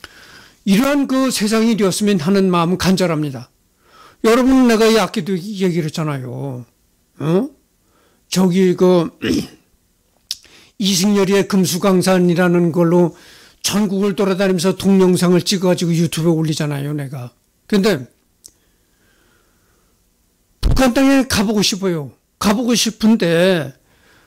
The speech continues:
북한 땅에 가본 데는 무슨 게 뭐 볼 게 뭐 있겠습니까? 예? 북한이 해놓은 게 뭐 있겠어요? 그리고 관광지를 뭐 아름답게 시장을 해놨겠습니까? 뭐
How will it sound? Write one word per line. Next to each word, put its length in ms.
북한 380
땅에 260
가본 340
데는 200
무슨 240
게 160
뭐 260
볼 180
게 140
뭐 180
있겠습니까? 600
예? 160
북한이 440
해놓은 260
게 100
뭐 220
있겠어요? 460
그리고 540
관광지를 680
뭐 180
아름답게 580
시장을 460
해놨겠습니까? 1120
뭐 420